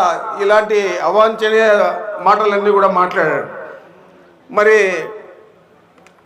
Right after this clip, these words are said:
ఇంకా ఆయన నిన్న ఇంకా ఏం మాట్లాడాడంటే, "పెద్దిరెడ్డి పాపాల పెద్దిరెడ్డి" అన్నాడు. నేనేం పాపాలు చేశాను?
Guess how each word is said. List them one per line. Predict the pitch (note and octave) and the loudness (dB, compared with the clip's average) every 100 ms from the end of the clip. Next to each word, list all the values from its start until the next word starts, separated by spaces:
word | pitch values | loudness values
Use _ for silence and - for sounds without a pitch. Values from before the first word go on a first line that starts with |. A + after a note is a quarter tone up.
| _ _ _ - | _ _ _ -6
ఇంకా | G3+ A3 A3 G3+ F3+ | 0 4 4 4 0
ఆయన | F#3+ F#3+ F#3+ F#3 F3 F3 | 0 0 2 0 -2 -4
నిన్న | F#3+ G3 | -4 0
ఇంకా | F#3+ F3+ G#3 A3+ | 2 2 2 4
ఏం | A3+ A3 | 4 2
మాట్లాడాడంటే, | A3 G#3+ A3 G#3+ G#3+ G#3 A#3 A3 G3 F#3 - - - - - _ _ _ _ _ - | 0 2 0 2 0 0 2 2 2 -2 -10 -16 -20 -20 -20 _ _ _ _ _ -6
"పెద్దిరెడ్డి | F#3 A#3+ A#3+ | 0 2 2
పాపాల | A#3 F#3+ A3 A#3 A3+ | 2 2 4 4 2
పెద్దిరెడ్డి" | G#3+ G3+ G#3 F#3+ F#3 | 0 0 0 0 0
అన్నాడు. | F3 C#3+ G#2+ - - - _ _ _ _ - | -2 -4 -8 -16 -20 -20 _ _ _ _ -4
నేనేం | F3 A#3 A#3+ | 0 2 2
పాపాలు | B3 A#3+ A#3 A3+ A3 | 2 2 4 0 0
చేశాను? | G#3 G#3 F#3+ E3+ D#3+ | -4 -4 -6 -8 -12